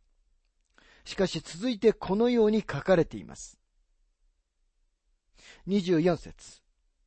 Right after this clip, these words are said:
「主の御言葉はますます盛んになり、広まっていった。」迫害は教会を傷つけることなど全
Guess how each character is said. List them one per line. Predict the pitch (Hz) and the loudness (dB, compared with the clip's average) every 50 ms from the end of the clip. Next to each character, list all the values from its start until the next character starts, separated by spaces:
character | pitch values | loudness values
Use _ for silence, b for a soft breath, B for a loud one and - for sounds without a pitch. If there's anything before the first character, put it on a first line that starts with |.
| _ _ _ _ _ _ _ _ _ _ _ _ _ _ _ _ _ _ _ _ _ _ _ _ _ _ _ _ _ _ _ _ _ _ _ _ _ _ _ _ _ b b b b b b b | _ _ _ _ _ _ _ _ _ _ _ _ _ _ _ _ _ _ _ _ _ _ _ _ _ _ _ _ _ _ _ _ _ _ _ _ _ _ _ _ _ b b b b b b b
「主 | b - - - 262 | b -8 -4 -2 2
の | 247 214 190 | 2 4 4
御 | 185 180 | 2 2
言 | - 185 175 - 185 156 | 2 0 0 2 2 4
葉 | 151 147 | 4 6
は | 139 135 151 185 208 208 - _ _ _ _ _ - | 6 8 8 8 6 4 0 _ _ _ _ _ -8
ま | 151 156 175 180 | 0 4 4 4
す | 175 - - 254 | 4 4 -2 -2
ま | 262 254 240 | 0 0 0
す | - 202 170 | 0 -2 -4
盛 | - - 165 156 - 196 190 185 | 0 0 0 2 4 4 4 4
ん | 180 | 2
に | 170 165 | 0 0
な | 156 147 135 | 2 0 0
り、 | 123 110 101 95 95 - _ _ _ _ _ _ _ _ | 0 -2 -6 -10 -14 -18 _ _ _ _ _ _ _ _
広 | - - - 196 202 220 214 | -10 -4 2 6 6 6 8
ま | 202 190 | 6 4
っ | 180 | 2
て | - _ - 202 190 | 0 _ 4 4 4
い | |
っ | 160 - - - | 4 2 -6 -20
た。」 | - 101 - - _ _ _ _ _ _ _ _ _ _ _ _ _ _ _ _ _ _ _ _ _ _ _ _ _ _ _ _ _ _ _ _ _ _ _ _ _ _ _ _ _ _ _ _ _ _ _ _ _ _ _ _ _ _ _ _ _ _ _ _ _ _ _ _ _ _ _ _ b b b b b b b b b b b b b b b | -20 -20 -20 -20 _ _ _ _ _ _ _ _ _ _ _ _ _ _ _ _ _ _ _ _ _ _ _ _ _ _ _ _ _ _ _ _ _ _ _ _ _ _ _ _ _ _ _ _ _ _ _ _ _ _ _ _ _ _ _ _ _ _ _ _ _ _ _ _ _ _ _ _ b b b b b b b b b b b b b b b
迫 | - 170 - - 170 | -4 -4 -2 2 6
害 | 180 175 175 | 6 8 8
は | 170 175 170 | 8 6 6
教 | - - 214 208 196 | 6 6 6 6 8
会 | - 196 196 | 8 8 8
を | 196 190 175 | 8 6 4
傷 | - - - 190 185 226 247 | 2 -2 -6 -6 -4 -4 -6
つ | - - | -8 -4
け | - 262 247 | -2 0 0
る | 233 226 | 0 0
こ | - 196 185 | 0 -2 -2
と | - 190 | 0 0
な | 185 180 185 | 2 2 4
ど | 175 190 165 | 6 6 4
全 | 156 156 160 160 | 6 4 2 2